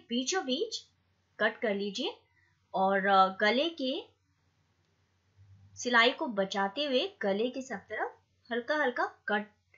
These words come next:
डाल दीजिए ताकि गले को पलटना आसान हो जाए।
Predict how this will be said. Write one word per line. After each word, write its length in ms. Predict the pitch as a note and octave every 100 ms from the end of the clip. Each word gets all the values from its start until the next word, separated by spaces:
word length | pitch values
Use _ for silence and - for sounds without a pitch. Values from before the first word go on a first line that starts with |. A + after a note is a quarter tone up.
| _ _ G3
डाल 260 | F#3+ F#3+
दीजिए 380 | G#3+ B3+ B3 E4 A4 _ _ _ _ -
ताकि 400 | F#3 F3+ C#4+ A4 - _ _ _ -
गले 260 | G3 G3+ A#3
को 160 | -
पलटना 640 | F4 G#3+ F3+ F3 A3+ D4 - _ -
आसान 440 | F#3 G3 F3+ E3+ E3
हो 80 | D#3+
जाए। 340 | D#3+ E3 F3+